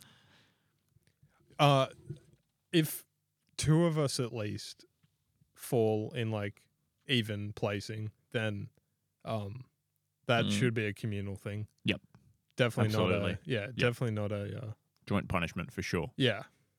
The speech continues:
Speaker 1: What's the word I'm trying to, been talking about long enough? Margin or whatever?
Speaker 3: Mm.
Speaker 2: Yeah, right, so margin doesn't matter.
Speaker 3: No.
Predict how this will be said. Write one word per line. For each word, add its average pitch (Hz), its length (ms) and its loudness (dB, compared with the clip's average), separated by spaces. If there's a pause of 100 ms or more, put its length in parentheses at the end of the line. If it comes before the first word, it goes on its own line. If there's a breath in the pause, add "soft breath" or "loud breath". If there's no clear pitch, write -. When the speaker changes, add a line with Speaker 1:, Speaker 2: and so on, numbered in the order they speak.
(460)
Speaker 1:
What's 151 220 -2
the 139 60 2
word 113 220 2
I'm 117 120 -2
trying 120 320 -6
to, - 40 -12 (680)
been 127 140 -2
talking 131 320 0
about 113 200 -2
long 107 140 -4
enough? 107 300 -4
Margin 123 520 2
or 135 80 0
whatever? 135 360 -2 (120)
Speaker 3:
Mm. 85 220 2 (760)
Speaker 2:
Yeah, 110 160 0
right, 92 180 -2
so 101 160 -4
margin 95 320 0
doesn't 90 180 -6
matter. 82 260 -4 (100)
Speaker 3:
No. 101 100 2